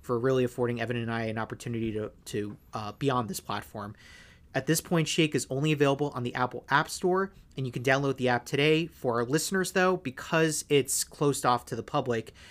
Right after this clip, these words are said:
you can get early access using referral code end scene, E N D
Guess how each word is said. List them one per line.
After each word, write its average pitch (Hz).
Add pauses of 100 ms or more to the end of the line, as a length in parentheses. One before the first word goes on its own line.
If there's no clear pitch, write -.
(140)
you 131
can 165
get 143
early 139
access 127 (240)
using 135
referral 151
code 139 (100)
end 135
scene, 107
E 143
N 143
D 156